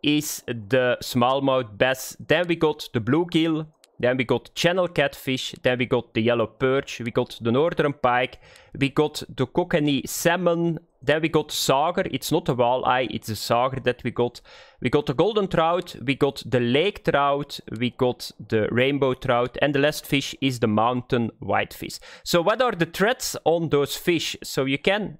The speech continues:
ex-, inspect them. I'm not sure that they always got the same one. I think that, uh, some fish got certain threats, but... Uh, some fish can get, like, ten threats. It depends what kind of fish that you got. So here you can see,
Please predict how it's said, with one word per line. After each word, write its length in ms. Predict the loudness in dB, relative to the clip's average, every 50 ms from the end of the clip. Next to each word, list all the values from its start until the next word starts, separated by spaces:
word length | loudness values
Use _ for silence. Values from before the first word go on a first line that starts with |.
| _ _
ex-, 220 | -10 -10 -8 -6 -2
inspect 540 | -2 -2 -2 -4 -2 0 0 0 0 0 -2
them. 140 | 0 2
I'm 160 | 2 2 2 2
not 180 | 0 0 -2
sure 300 | -2 0 2 2 2 2
that 240 | 2 2 0 0 4
they 100 | 4 4
always 320 | 4 4 2 0 -2 0
got 180 | 0 -2 -2 -2
the 60 | -4
same 320 | -4 -2 0 0 0 2 2
one. 200 | 0 0 0 0
I 160 | 0 0 0
think 440 | 0 -2 _ 0 0 0 -2 -6 -10 -18 -20 -20 -20 _ _ _ -20 _ _
that, 300 | 0 2 2 0 2 2
uh, 140 | 2 2
some 280 | 0 0 0 0 0 0
fish 360 | 0 0 0 0 0 -2 -2
got 200 | 0 0 0 0
certain 540 | -4 -2 0 2 2 2 0 0 -2 -2 -2
threats, 480 | 0 0 0 0 2 -2 -6 -10 -10 -12 _ _
but... 240 | -2 -2 -2 -4 -14 -20 -20 -20 _ _ _ _ _ _ _ _ _ _ _ _ _ 0
Uh, 140 | 2 2
some 260 | 0 0 0 0 0 0
fish 360 | -2 -2 -2 0 0 -4 0
can 280 | 0 2 2 2 2
get, 240 | 0 0 0 2 0
like, 240 | 0 -2 -2 0 0
ten 180 | 2 2 2 -2
threats. 460 | 0 0 0 0 0 -4 -12 -10 -8
It 80 | -2 0
depends 480 | 0 -2 2 2 0 0 0 0 0
what 180 | 0 0 0 2
kind 240 | 0 0 0 0 -4
of 80 | -8
fish 360 | -8 -2 -2 -2 -2 -2 0 0
that 200 | 0 0 0 -4
you 60 | -2
got. 240 | 0 0 0 0 -2
So 160 | 0 0 2
here 240 | 2 2 2 2 0
you 80 | 0
can 200 | 0 0 0 0
see, 360 | -2 -2 0 0 0 0 -2